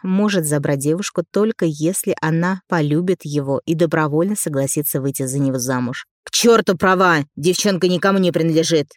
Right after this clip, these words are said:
Её сердце свободно, и я могу забрать Милицу прямо сейчас!" "Нет, не можете. В её сердце должны быть вы. Только тогда вы будете в своём праве, князь,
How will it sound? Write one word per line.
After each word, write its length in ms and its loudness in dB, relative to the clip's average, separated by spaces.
Её 240 0
сердце 360 0
свободно, 600 2
и 160 0
я 220 2
могу 320 2
забрать 420 0
Милицу 500 0
прямо 340 2
сейчас!" 680 -2
"Нет, 320 -6
не 100 0
можете. 560 -2
В 160 2
её 220 2
сердце 400 -2
должны 360 -2
быть 200 -4
вы. 320 -2
Только 320 0
тогда 460 0
вы 140 0
будете 440 0
в 60 -8
своём 420 0
праве, 360 -2
князь, 600 -2